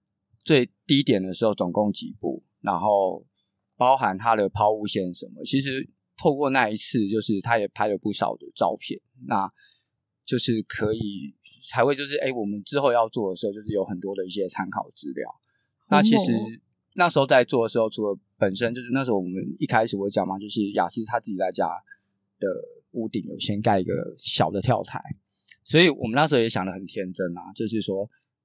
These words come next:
Speaker 1: 啊，就一个放大版嘛，
Speaker 2: 嗯。
Speaker 1: 等比例的放大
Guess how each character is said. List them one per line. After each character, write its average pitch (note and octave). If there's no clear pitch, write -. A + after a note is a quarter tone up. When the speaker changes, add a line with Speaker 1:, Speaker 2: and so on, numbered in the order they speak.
Speaker 1:
啊， A2
就 A2
一 -
个 G2+
放 F#2+
大 F2+
版 -
嘛， -
Speaker 2:
嗯。 F#3+
Speaker 1:
等 A2+
比 G2+
例 G#2+
的 F#2+
放 F#2
大 F2+